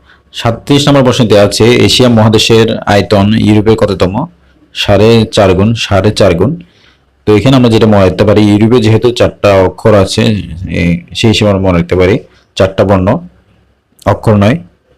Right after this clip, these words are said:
আটত্রিশ নম্বর প্রশ্ন দেওয়া আছে, এশিয়া মহাদেশের সংখ্যা হচ্ছে চৌচল্লিশটি। এশিয়া মহাদেশের সংখ্যা হচ্ছে চৌচল্লিশটি। ঊনচল্লিশ নম্বর প্রশ্ন দেওয়া আছে, এশিয়া মহাদেশের বৃহত্তম, বৃহত্তম দেশ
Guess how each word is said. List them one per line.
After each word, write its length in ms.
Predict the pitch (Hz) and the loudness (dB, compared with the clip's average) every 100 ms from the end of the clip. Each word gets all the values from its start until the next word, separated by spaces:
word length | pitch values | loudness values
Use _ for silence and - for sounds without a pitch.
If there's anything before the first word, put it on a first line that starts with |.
| _ - | _ -6
আটত্রিশ 340 | - - 143 | -6 -2 -2
নম্বর 160 | 147 147 | 0 0
প্রশ্ন 140 | 135 131 | 2 2
দেওয়া 120 | 113 101 | 2 2
আছে, 120 | - 117 | 2 2
এশিয়া 200 | 104 131 120 | 2 2 2
মহাদেশের 360 | 113 110 110 120 | 2 2 2 2
সংখ্যা 240 | 120 98 101 | 0 0 0
হচ্ছে 160 | 98 120 120 | 0 -2 -2
চৌচল্লিশটি। 520 | 107 110 98 92 127 165 _ _ _ _ | -2 0 -2 -2 -4 -6 _ _ _ _
এশিয়া 400 | 107 107 - 135 127 | -2 0 2 2 2
মহাদেশের 440 | 110 113 117 131 131 | 2 2 0 0 -2
সংখ্যা 280 | 110 98 104 104 | -2 0 2 2
হচ্ছে 180 | 98 127 - | 0 -2 -2
চৌচল্লিশটি। 540 | 104 98 95 - 123 165 _ _ _ _ _ _ | -2 0 -2 -2 -6 -6 _ _ _ _ _ _
ঊনচল্লিশ 340 | 110 101 143 139 | -2 2 0 2
নম্বর 180 | 135 117 | 2 2
প্রশ্ন 160 | 104 107 | 0 0
দেওয়া 140 | 95 92 | 2 0
আছে, 140 | - 107 156 - 101 | 0 -4 -4 -4 -2
এশিয়া 280 | - 127 127 117 | 0 2 2 2
মহাদেশের 440 | 107 113 113 120 95 | 2 0 0 -2 0
বৃহত্তম, 460 | 95 101 110 104 104 87 90 | 0 0 0 0 -2 -4 -4
বৃহত্তম 400 | 98 104 - 113 104 | -2 -2 -2 -2 0
দেশ 100 | 95 | -2